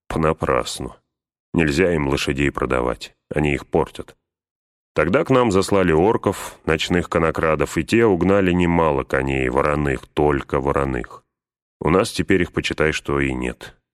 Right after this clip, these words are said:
Ну, с орками-то наша расправа была и будет короткой, и с одними орками мы бы управились.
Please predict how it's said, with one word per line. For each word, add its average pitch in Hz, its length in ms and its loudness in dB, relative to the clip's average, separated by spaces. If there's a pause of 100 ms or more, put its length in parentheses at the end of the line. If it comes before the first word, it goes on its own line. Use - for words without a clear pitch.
(600)
Ну, 80 220 2
с - 160 -8
орками-то 92 500 2
наша 80 260 0
расправа 76 460 0
была 78 300 2
и 78 60 2
будет 71 340 -2
короткой, 85 580 -2
и 62 200 -4
с - 140 -8
одними 71 380 0
орками 82 520 2
мы 76 240 2
бы 76 160 2
управились. 78 680 0